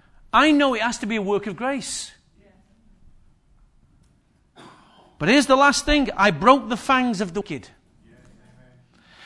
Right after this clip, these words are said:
and snatched the victims from their teeth." This is the part of a government, governmental house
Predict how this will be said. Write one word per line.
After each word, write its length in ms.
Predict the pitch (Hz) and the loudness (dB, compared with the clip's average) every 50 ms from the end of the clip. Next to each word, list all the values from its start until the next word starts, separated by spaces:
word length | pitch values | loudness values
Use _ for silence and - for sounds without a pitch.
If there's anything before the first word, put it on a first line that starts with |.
| - - | -12 -4
and 160 | - 208 202 | -2 -2 0
snatched 460 | - - - - 262 294 269 - - - | 0 0 2 4 4 4 4 2 -2 -4
the 80 | 226 | -4
victims 580 | 190 180 302 311 320 - - 220 202 185 180 - | -2 -2 -4 -4 -4 -8 -10 -10 -8 -8 -8 -8
from 200 | - 202 190 185 | -8 -8 -6 -4
their 180 | 196 196 185 | -4 -6 -6
teeth." 540 | 180 - - 240 208 139 - - - - _ _ _ _ _ _ _ _ _ _ - - - - - _ - - _ _ _ - _ _ | -6 -8 -10 -10 -10 -12 -14 -20 -20 -20 _ _ _ _ _ _ _ _ _ _ -20 -20 -20 -20 -20 _ -20 -20 _ _ _ -20 _ _
This 260 | 143 147 277 277 - | 0 0 2 2 2
is 140 | 277 285 220 | 0 -2 -2
the 80 | 311 - | -4 -4
part 320 | - 226 226 220 226 - | 2 6 6 6 6 6
of 80 | 226 202 | 2 -2
a 80 | 202 | -2
government, 680 | 151 117 240 262 220 269 277 262 269 277 277 277 - - - - - - - | -2 0 0 0 2 0 0 0 0 -2 -2 -6 -10 -18 -20 -20 -20 -6 -2
governmental 600 | - 269 254 311 294 269 240 233 220 - 247 208 | 0 0 2 2 2 2 2 0 -2 -4 -8 -6
house 640 | 170 247 269 262 208 147 - - - - - - | -2 0 0 0 0 -2 -6 -4 -4 -4 -4 -6